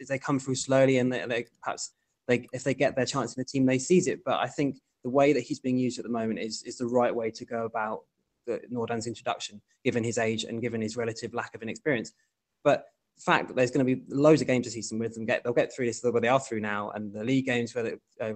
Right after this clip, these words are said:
will be mounting up before Christmas. The two cups are coming soon, so he'll get that experience, and perhaps he's one to look for next season. Maybe,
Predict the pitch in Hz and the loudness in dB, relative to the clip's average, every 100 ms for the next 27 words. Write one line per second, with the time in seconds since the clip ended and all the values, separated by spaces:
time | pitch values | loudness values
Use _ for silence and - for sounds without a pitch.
0 | 104 117 117 117 123 123 - 117 113 - | -8 -14 -12 -8 -4 -4 -6 -6 -6 -6
1 | _ - 110 - 120 123 113 - _ _ | _ -10 -10 -8 -10 -8 -10 -12 _ _
2 | - 117 113 - 135 127 143 - - 131 | 2 2 2 2 4 4 0 -2 -10 -4
3 | 123 117 127 120 117 - _ - 143 127 | -2 -2 0 0 -2 -8 _ -2 0 0
4 | - - 156 151 156 - 131 120 - - | -2 -2 2 4 4 4 0 -2 -6 0
5 | 131 117 - 127 - 151 - - 131 135 | 0 0 -4 -8 -2 -2 -2 -8 -2 0
6 | 131 131 123 - 123 139 147 - - 127 | 0 0 -4 -2 0 2 2 0 -4 -4
7 | 110 113 131 127 123 123 | -4 -2 0 2 0 -2